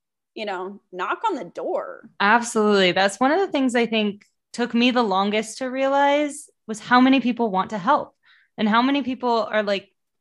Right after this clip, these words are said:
Speaker 2: nice, I guess. I think I had a more skeptical <laughs> view of the world where it was like,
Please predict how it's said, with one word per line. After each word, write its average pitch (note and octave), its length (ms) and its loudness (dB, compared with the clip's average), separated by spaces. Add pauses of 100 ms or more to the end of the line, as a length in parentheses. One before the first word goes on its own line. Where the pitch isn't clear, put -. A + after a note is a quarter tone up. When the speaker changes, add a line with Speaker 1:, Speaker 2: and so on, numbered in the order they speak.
Speaker 2:
nice, G#3 520 -6
I G#3 140 -2
guess. F3+ 300 -8
I A3+ 80 -8
think C4 160 -2
I C#4 60 0
had C#4+ 160 4
a - 20 0
more A3+ 200 0
skeptical A3+ 600 -4
<laughs> A3+ 40 -12
view A#3 220 -2
of C#4 120 0
the A#3 120 0
world G3+ 400 -2
where F#3+ 120 -4
it F#3 40 -8
was G3+ 120 -10
like, G#3 220 -6